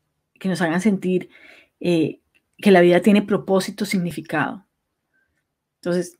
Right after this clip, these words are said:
estamos de acuerdo que de una u otra forma tú estás buscando lo mismo en tu vida. Ahora, cuando hablamos de coaching de transformación, hablamos de cómo el que puedas contar con herramientas específicas para ello,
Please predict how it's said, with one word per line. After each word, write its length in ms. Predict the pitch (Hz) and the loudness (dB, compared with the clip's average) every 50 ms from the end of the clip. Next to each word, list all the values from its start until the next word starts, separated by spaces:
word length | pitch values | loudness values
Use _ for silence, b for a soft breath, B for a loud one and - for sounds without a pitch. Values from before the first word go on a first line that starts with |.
| _ _ | _ _
estamos 340 | - - - 156 156 165 185 | -20 -8 -6 -4 -4 0 0
de 60 | 220 | 0
acuerdo 340 | 220 220 - 160 143 185 180 | 0 2 0 0 0 0 0
que 380 | - - 202 165 - - - _ - | 2 2 2 2 0 -4 -10 _ -6
de 120 | 170 160 | -4 -2
una 160 | 160 156 165 | -2 -2 -2
u 40 | 180 | -4
otra 160 | 180 - - | -4 -4 -6
forma 400 | 185 - 202 190 190 190 190 - _ | -4 -2 -2 0 0 -2 -4 -6 _
tú 160 | - 202 190 | -2 0 0
estás 260 | 185 185 - 190 190 | 0 0 -2 -4 -4
buscando 400 | 190 190 - - 196 185 185 180 | -4 -6 -6 -2 -2 0 0 0
lo 80 | 185 185 | 0 0
mismo 260 | 170 175 165 160 170 | -2 -2 -4 -4 -4
en 80 | 175 180 | -6 -6
tu 140 | - 160 165 | -4 0 2
vida. 260 | 240 269 240 - - - _ _ _ _ _ _ _ _ _ _ _ _ _ _ _ _ _ _ _ _ _ _ _ _ _ _ _ _ _ _ _ _ _ _ _ _ _ _ | 4 4 4 2 -4 -12 _ _ _ _ _ _ _ _ _ _ _ _ _ _ _ _ _ _ _ _ _ _ _ _ _ _ _ _ _ _ _ _ _ _ _ _ _ _
Ahora, 300 | - 185 165 - - _ _ _ _ _ _ _ _ _ _ _ _ _ _ _ _ _ _ _ _ _ _ _ _ _ _ _ _ _ _ _ _ _ _ _ _ | 0 0 0 0 -2 _ _ _ _ _ _ _ _ _ _ _ _ _ _ _ _ _ _ _ _ _ _ _ _ _ _ _ _ _ _ _ _ _ _ _ _
cuando 240 | - 196 190 185 180 | 0 2 4 4 4
hablamos 260 | 170 165 170 208 240 | 4 4 4 4 4
de 100 | 269 262 | 4 4
coaching 320 | - 185 175 180 - 233 | 2 2 0 2 0 0
de 60 | 226 | 0
transformación, 640 | 220 - 208 190 - 202 180 175 160 - 180 165 175 | 0 -2 -4 -4 -4 -6 -6 -6 -6 -6 -6 -4 -2
hablamos 380 | 180 202 208 202 196 208 214 | -2 0 0 2 2 2 2
de 120 | 208 226 220 | 0 0 -2
cómo 520 | - 190 170 170 180 202 226 233 - - _ _ _ _ _ _ _ | -4 -6 -4 -2 -2 0 -2 -2 -4 -8 _ _ _ _ _ _ _
el 120 | - 185 - | -14 -12 -10
que 100 | - 185 | -10 -8
puedas 280 | - 180 - 160 175 | -6 -4 -2 -2 -2
contar 320 | - - 214 202 170 147 151 | -2 -2 -2 0 -2 -4 -2
con 160 | - 202 208 | -2 0 0
herramientas 800 | 214 202 196 190 175 170 180 185 185 175 175 170 170 196 208 220 | 0 0 0 0 0 0 0 0 2 0 0 -2 -2 -2 -2 -2
específicas 760 | 220 - - - 180 - 196 180 - 185 180 - 185 190 - - | -2 -2 -4 -6 -4 -4 -4 -2 -2 -4 -2 0 0 0 0 0
para 280 | - 165 151 139 143 | 0 2 4 4 6
ello, 420 | 185 247 269 226 - 277 - - | 8 6 6 6 2 -4 -8 -10